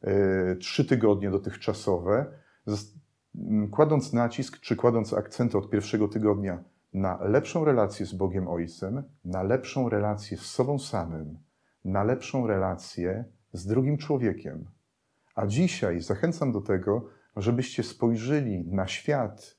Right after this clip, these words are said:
przez pryzmat słów, które są wypowiadane podczas każdej niedzielnej liturgii. Wierzę w Boga Ojca Wszechmogącego, Stworzyciela nieba i ziemi.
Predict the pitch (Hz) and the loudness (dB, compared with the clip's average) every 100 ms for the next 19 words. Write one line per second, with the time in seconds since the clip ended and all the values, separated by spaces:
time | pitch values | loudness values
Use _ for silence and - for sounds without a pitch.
0 | _ _ _ _ _ _ _ _ - - | _ _ _ _ _ _ _ _ -6 4
1 | 151 - - 165 139 127 - - - 156 | 4 4 2 4 4 2 0 -4 0 0
2 | - - 95 - 98 90 131 156 131 131 | 0 -2 -2 0 -2 0 0 2 4 4
3 | 123 120 117 113 - 101 - - 101 - | 4 2 2 -2 -2 -4 -4 -6 -6 -8
4 | - - 139 135 123 131 104 95 87 95 | -6 0 0 0 0 0 2 0 0 0
5 | 95 95 95 107 127 135 107 - 76 - | 0 -2 -2 -2 2 2 0 -6 -16 -18
6 | _ _ _ _ 87 101 135 151 113 101 | _ _ _ _ -4 4 6 4 4 2
7 | 87 82 87 101 135 131 123 123 135 131 | 0 -4 -6 2 2 4 2 2 0 0
8 | - - 98 - 90 90 92 - 117 107 | -6 -4 -4 -2 -2 -2 -2 0 2 2
9 | 107 - _ - - - - 147 123 113 | 0 -4 _ -18 -16 -14 2 4 4 2
10 | - 117 107 98 92 - 101 104 98 90 | 2 2 2 2 0 -4 0 2 2 0
11 | 87 - 90 101 95 80 76 | -4 -6 -4 0 0 -2 -8